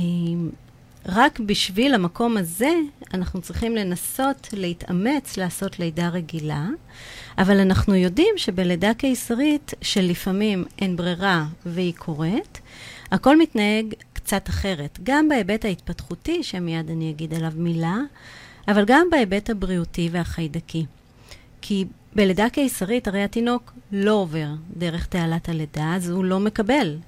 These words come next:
את אותה מערכת חיידקית, והמשמעות היא שיש לו פחות הגנה טבעית, פחות הגנה חיסונית, אותה הגנה שהוא היה אמור, אה, ל-, אה, לקבל, וזה אומר שהוא מתחיל את החיים שלו מנקודת פתיחה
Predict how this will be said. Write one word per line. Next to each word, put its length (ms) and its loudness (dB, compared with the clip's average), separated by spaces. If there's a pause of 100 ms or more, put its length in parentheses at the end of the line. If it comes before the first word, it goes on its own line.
(240)
את 140 -8
אותה 280 -2
מערכת 500 -2
חיידקית, 760 -4 (680)
והמשמעות 640 6
היא 120 4
שיש 360 0
לו 360 2 (120)
פחות 560 -8
הגנה 760 -4 (220)
טבעית, 720 -2
פחות 300 -6
הגנה 300 2
חיסונית, 800 0 (400)
אותה 240 4
הגנה 300 4
שהוא 180 0
היה 220 4
אמור, 340 2 (180)
אה, 40 0 (120)
ל-, 200 0
אה, 240 -4
לקבל, 600 2
וזה 200 4
אומר 220 6
שהוא 220 2
מתחיל 400 0 (140)
את 60 -10
החיים 400 -2
שלו 260 0
מנקודת 760 -2
פתיחה 480 -2